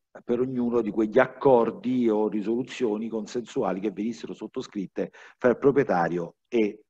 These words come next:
l'inquilino. Abbiamo quasi finito. Cosa vi chiediamo? Ecco, guardate, con molta sincerità, io non, adesso non vi vedo, tra poco vi vedrò, non vi spaventate, questo non è un servizio che possono fare solo gli addetti ai lavori.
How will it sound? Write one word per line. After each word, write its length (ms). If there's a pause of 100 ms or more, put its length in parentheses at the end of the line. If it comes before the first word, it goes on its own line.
(140)
l'inquilino. 540 (1120)
Abbiamo 220
quasi 260
finito. 340
Cosa 220
vi 140
chiediamo? 640 (1800)
Ecco, 240
guardate, 420
con 140
molta 320
sincerità, 600
io 140
non, 280
adesso 280
non 180
vi 120
vedo, 240
tra 160
poco 300
vi 120
vedrò, 500 (1080)
non 180
vi 120
spaventate, 680
questo 260
non 160
è 80
un 180
servizio 640
che 100
possono 400
fare 240
solo 180
gli 80
addetti 360
ai 60
lavori. 360